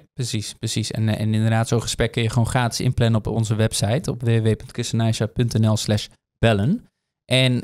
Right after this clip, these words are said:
inderdaad, waar we het ook net over hadden, piekeren kan inderdaad ook een symptoom zijn van een psychische klacht, aandoening of hoe je het ook wil noemen.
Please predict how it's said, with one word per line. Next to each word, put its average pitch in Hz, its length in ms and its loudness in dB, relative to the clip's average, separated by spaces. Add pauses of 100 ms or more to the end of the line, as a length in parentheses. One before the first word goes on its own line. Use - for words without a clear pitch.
inderdaad, 120 480 2
waar 120 140 2
we 113 60 2
het 117 100 -2
ook 117 120 2
net 117 200 2
over 117 160 4
hadden, 113 200 2
piekeren 117 360 0
kan 113 200 0
inderdaad 110 380 0
ook 110 120 0
een 117 80 2
symptoom 110 460 0
zijn 110 260 2
van 113 260 -2
een 107 100 -2
psychische 107 580 -4 (600)
klacht, - 460 0 (160)
aandoening 104 580 0
of 110 140 -2
hoe 107 80 2
je 107 60 2
het 104 100 -2
ook 104 80 -2
wil 104 160 0
noemen. 104 320 2